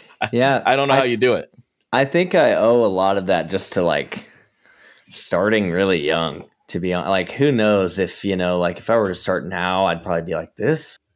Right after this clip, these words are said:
Speaker 2: sucks,"
Speaker 1: Right.
Speaker 2: you know what I mean? But, like,
Speaker 1: <laughs>
Speaker 2: it's just really, it's like, you know, people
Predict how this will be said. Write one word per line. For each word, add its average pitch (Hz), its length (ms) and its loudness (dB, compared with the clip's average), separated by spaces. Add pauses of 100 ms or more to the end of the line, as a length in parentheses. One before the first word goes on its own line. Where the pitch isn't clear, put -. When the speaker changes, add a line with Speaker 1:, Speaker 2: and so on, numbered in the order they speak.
(160)
Speaker 2:
sucks," - 880 -2
Speaker 1:
Right. 135 260 2
Speaker 2:
you 123 120 2
know 120 180 2
what 220 140 2
I 165 120 4
mean? 139 420 2
But, 123 200 4
like, 113 300 0 (320)
Speaker 1:
<laughs> - 240 -14
Speaker 2:
it's 143 280 2
just - 420 0
really, 165 580 4
it's 117 160 -2
like, 98 180 -2
you 110 60 -2
know, 95 300 -2
people 110 520 -2